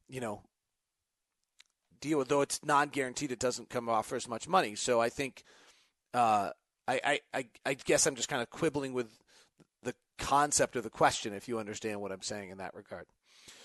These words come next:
What teams in the West do you think will be better next year compared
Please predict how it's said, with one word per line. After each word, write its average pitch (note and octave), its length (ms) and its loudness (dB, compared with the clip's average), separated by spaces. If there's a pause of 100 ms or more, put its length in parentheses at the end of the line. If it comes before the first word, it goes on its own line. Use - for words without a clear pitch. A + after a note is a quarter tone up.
(140)
What A3+ 260 10
teams B3 300 6
in G#3+ 60 -2
the G#3 80 4
West G3+ 300 10
do F#3 60 -2
you G3 100 -2
think F#3+ 300 0
will E3+ 80 4
be D#3+ 140 -4
better F#3 460 8
next F3 400 4
year F3 180 4
compared E3+ 680 0